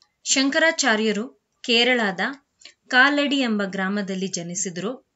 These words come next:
ಹಾಗೂ ಇವರು ತಮ್ಮ ಎಂಟನೇ ವಯಸ್ಸಿನಲ್ಲೇ ನಾಲ್ಕು ವೇದಗಳನ್ನ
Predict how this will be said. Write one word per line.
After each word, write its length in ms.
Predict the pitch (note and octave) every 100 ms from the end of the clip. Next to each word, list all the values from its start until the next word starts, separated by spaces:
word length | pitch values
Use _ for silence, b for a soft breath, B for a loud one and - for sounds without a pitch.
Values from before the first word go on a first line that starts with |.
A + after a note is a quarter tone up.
| -
ಹಾಗೂ 340 | - A#3 A3+
ಇವರು 300 | A#3 A#3+ A3+
ತಮ್ಮ 280 | A3 G#3 G3+ F#3+ B B B
ಎಂಟನೇ 500 | G#3+ A3 A3+ C#4 C#4
ವಯಸ್ಸಿನಲ್ಲೇ 880 | B3+ F3+ G3 C4+ - B3+ G#3 G#3+ F#3
ನಾಲ್ಕು 680 | F#3 F#3+ A3 C4 C4+ B3 F#3+
ವೇದಗಳನ್ನ 680 | G#3 A3+ A#3+ G#3 G3+ G3